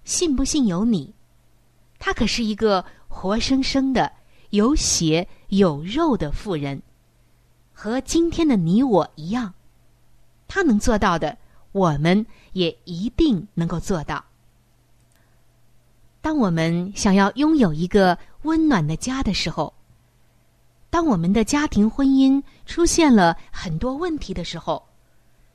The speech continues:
我们首先要来自我省察。各位姐妹们，我们要首先来问一问自己：我究竟是不是一个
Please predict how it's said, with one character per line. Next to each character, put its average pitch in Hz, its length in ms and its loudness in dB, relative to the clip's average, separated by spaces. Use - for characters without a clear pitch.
我 175 100 -4
们 240 120 2
首 170 200 -2
先 214 380 2
要 220 140 0
来 196 120 -2
自 - 180 -2
我 180 140 4
省 151 260 -4
察。 143 320 -10
各 240 120 0
位 226 120 6
姐 160 220 -8
妹 185 180 0
们， 156 200 -2
我 208 100 0
们 226 120 4
要 339 120 0
首 180 240 -2
先 262 420 2
来 214 280 0
问 302 180 0
一 285 60 2
问 285 200 2
自 330 200 2
己： - 340 -10
我 170 100 -6
究 349 240 0
竟 247 360 4
是 - 220 -2
不 - 120 -10
是 233 180 -6
一 208 140 -2
个 190 300 0